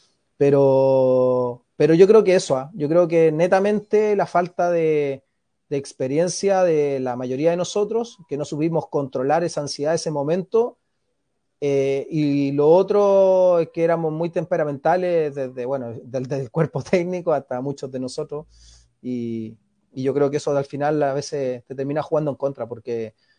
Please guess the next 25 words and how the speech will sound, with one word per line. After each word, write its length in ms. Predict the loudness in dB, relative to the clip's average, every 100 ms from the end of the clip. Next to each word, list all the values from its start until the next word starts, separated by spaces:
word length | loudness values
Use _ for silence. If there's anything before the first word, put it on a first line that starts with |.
| _ _
eh, 240 | -12 -10 -8
para 200 | -6 -4
ganar 260 | -2 -2
títulos, 800 | -2 -2 0 4 4 4 2 -2 -6 _
que 60 | -12
en 80 | -8
un 100 | -6
momento 260 | -6 -4 -4
me 120 | -4
pasó 340 | -4 -4 -2
también 260 | 0 -2 -2
en 80 | -4
mi 80 |
carrera 280 | -2 -2 0
ganar 240 | -2 -4 -6
títulos, 560 | -6 -2 0 2 0 -4 _ _
eh, 540 | -10 -6 -4 -4 -6 -6
necesitas, 800 | -10 -12 -8 -2 0 0 -4 -8 _
necesitas 380 | -18 -12 -4 -6
que 120 | -6
estén 220 | -8 -8 -4
todos 420 | 0 2 4 2
alineados 840 | 2 -2 -2 0 2 0 0 -4 -8 _ _ _
en, 1000 | -8 -6 -6 -8 -12 -14 -16 -20 -20 -20 -20
en, 200 | _